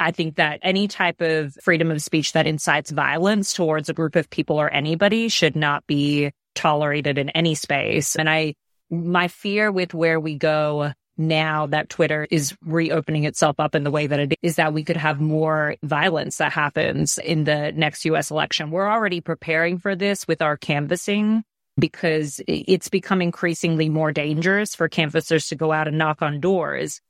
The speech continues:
And as we have Marjorie Taylor Greene, Trump, these super right-wing co-, politicians spreading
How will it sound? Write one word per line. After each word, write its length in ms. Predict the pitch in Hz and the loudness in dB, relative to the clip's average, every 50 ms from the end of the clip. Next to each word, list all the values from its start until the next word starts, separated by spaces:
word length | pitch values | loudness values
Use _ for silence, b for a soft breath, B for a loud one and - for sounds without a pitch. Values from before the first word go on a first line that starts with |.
| _ _ _ | _ _ _
And 200 | - 180 180 175 | -4 -2 -2 0
as 260 | - 180 180 175 - | 0 0 0 0 -2
we 120 | 185 185 170 | -4 -6 -4
have 400 | 160 175 170 160 160 160 151 160 - | -2 0 0 2 0 0 -2 -2 0
Marjorie 400 | 170 165 160 160 165 165 160 156 | 2 2 2 2 0 -2 -4 -2
Taylor 360 | - 180 160 156 156 156 151 | 0 2 2 2 2 0 -2
Greene, 500 | 131 160 165 160 160 156 156 156 151 151 | 0 0 2 2 2 2 2 0 0 -2
Trump, 720 | 147 - - - 175 160 160 156 156 151 147 151 147 - 165 | -4 -4 -2 0 0 2 2 0 0 0 0 -2 -2 -2 -2
these 200 | 156 156 151 - | -2 -2 0 0
super 420 | - 175 - 175 160 160 160 156 - | -2 0 2 2 2 2 0 -2 -2
right-wing 460 | 156 160 160 156 156 156 165 156 156 | 0 2 2 2 2 0 0 0 0
co-, 120 | - - - - | -2 -4 -10 -4
politicians 720 | - 180 160 156 151 - - 190 190 - 185 165 156 147 - | 0 0 0 0 0 0 0 -2 0 0 0 -2 -2 -2 -4
spreading 580 | - - 175 160 160 160 165 160 156 156 151 | -2 0 2 2 4 2 2 2 0 0 -4